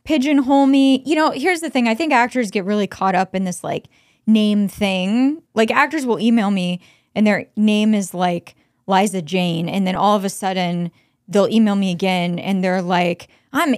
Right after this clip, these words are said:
Emily Sue." And I'm like, "These names aren't even kind of the same." So I think, like, you get really caught up when you become an actor and you're like, "Maybe I need a new name, but it's gotta be the right name 'cause I want it to really, like, represent me." So anyways,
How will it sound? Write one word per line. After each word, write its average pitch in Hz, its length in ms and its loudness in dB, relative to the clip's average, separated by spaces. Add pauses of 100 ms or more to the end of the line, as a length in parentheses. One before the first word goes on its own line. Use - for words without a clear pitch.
Emily 285 680 0
Sue." 180 720 -6
And 254 80 2
I'm 240 80 4
like, 190 220 -2
"These 302 360 -4
names 214 320 0
aren't 208 180 -2
even 226 180 0
kind 254 280 -2
of 226 80 -2
the 180 80 -8
same." - 240 -12
So 240 160 -4
I 262 80 2
think, 311 240 -4
like, 254 280 0 (340)
you 233 80 -2
get 226 180 2
really 233 320 2
caught 214 260 -2
up 214 160 -2
when 233 120 0
you 185 440 -4 (520)
become 214 260 0
an 202 80 0
actor 196 300 0
and 254 80 4
you're 220 140 2
like, 185 220 -6
"Maybe 247 320 -4
I 190 60 -4
need 190 180 -2
a 175 80 -6
new 180 360 -2
name, 175 480 -2 (260)
but 185 60 -8
it's 185 100 -10
gotta 220 200 0
be 208 100 0
the 170 120 -2
right 156 480 -8
name 170 480 -6 (360)
'cause 175 100 -12
I 185 80 -4
want 196 200 -2
it 185 80 -6
to 208 100 -8
really, 175 420 -4 (220)
like, - 240 -10
represent 170 560 -6
me." - 260 -12 (380)
So - 180 -4
anyways, 160 500 -4